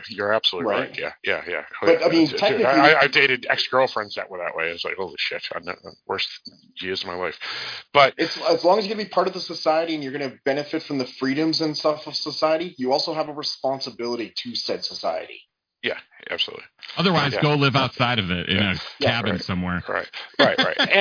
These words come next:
Speaker 1: and, and, and to be honest, with all the choices Sarah does, even if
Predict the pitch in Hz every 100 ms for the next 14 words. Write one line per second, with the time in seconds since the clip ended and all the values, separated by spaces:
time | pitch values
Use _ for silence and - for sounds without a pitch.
0 | 180 196 185 185 - 190 180 147 180 160
1 | 147 156 175 185 - 139 - 135 151 165
2 | 156 165 160 135 123 127 123 147 156 160
3 | 165 170 - _ _ _ - 143 156 151
4 | 156 143 -